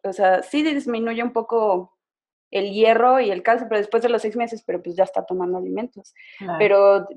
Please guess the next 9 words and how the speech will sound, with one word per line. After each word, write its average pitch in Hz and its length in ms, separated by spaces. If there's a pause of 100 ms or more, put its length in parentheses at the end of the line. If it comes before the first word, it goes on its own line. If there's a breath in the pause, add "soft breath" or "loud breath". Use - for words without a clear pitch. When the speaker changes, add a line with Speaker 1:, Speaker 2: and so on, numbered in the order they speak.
(140)
Speaker 1:
todos 214 1000
los 196 240
beneficios 185 680
y 185 120
todo 208 280
lo, 180 520 (1160)
¿cómo, 190 400
cómo 190 240
decirlo? 180 360